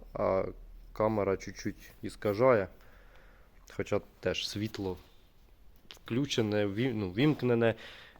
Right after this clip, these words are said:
е, на дворі теж білий день. Але ворота сьогодні не відчиняв, бо на вулиці плюс два.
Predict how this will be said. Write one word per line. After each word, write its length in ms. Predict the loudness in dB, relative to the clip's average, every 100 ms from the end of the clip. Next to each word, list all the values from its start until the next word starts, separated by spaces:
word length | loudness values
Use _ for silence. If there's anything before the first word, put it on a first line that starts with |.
| -2
е, 140 | -2 -2 -12 -14 -8
на 380 | -4 0 0 0 -4 -14 -20 -20 -20 -8
дворі 360 | 0 2 2
теж 240 | 0 -2 -2
білий 360 | -2 0 -2
день. 280 | 2 2 2 -6 -20 -20 -20 -20 -20 -20 -20 -20 -20 -20 -20 -20 -20 -20 -20 -16
Але 300 | -12 -10 -10 -12 -20 -20 -8
ворота 440 | -2 0 0 -2
сьогодні 320 | 0 -2 -2
не 140 | -2 -2
відчиняв, 520 | -4 -6 -2 0 0
бо 200 | -2 -8 -8 -20 -12
на 120 | -8
вулиці 420 | -6 -4 -6 -8
плюс 320 | -6 -2 -2
два. 260 | 0 4 4